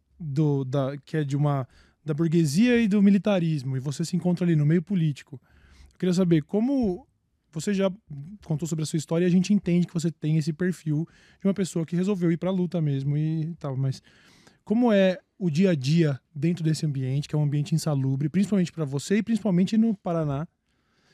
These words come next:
É, e se, pra de-, pra no final você dizer, dizer pra gente também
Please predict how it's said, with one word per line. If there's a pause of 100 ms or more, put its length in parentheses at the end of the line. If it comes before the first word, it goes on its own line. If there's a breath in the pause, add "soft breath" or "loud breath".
(480)
É, (180)
e
se, (360)
pra
de-,
pra
no
final
você
dizer,
dizer
pra
gente
também